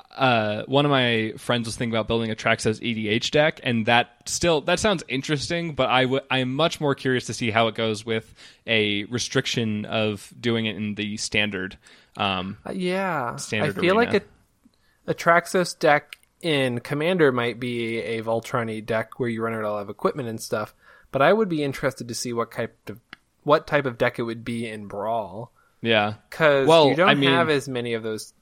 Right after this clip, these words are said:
Speaker 2: like, game-changing equipments.
Speaker 1: I mean, but I don't know if you need game-changing equipment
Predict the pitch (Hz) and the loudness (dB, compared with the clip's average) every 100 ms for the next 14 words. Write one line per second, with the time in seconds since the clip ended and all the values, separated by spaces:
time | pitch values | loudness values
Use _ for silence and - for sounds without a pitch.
0 | _ 143 113 - _ _ _ _ _ - | _ -8 -8 -8 _ _ _ _ _ -18
1 | 123 120 120 117 113 110 104 - 120 113 | -6 -4 -4 -6 -6 -6 -12 -8 -8 -8
2 | 101 117 - - _ _ _ _ _ 156 | -16 -16 -18 -20 _ _ _ _ _ 2
3 | 165 147 123 - 131 143 127 - - - | 4 4 2 -6 -6 0 0 -2 -20 -16
4 | - 143 160 151 147 135 120 110 123 110 | 0 2 4 2 0 0 0 2 0 -4
5 | - 104 110 110 110 107 101 98 117 110 | -2 0 0 -4 -6 -4 -6 -4 -6 -6
6 | 104 - - | -8 -10 -12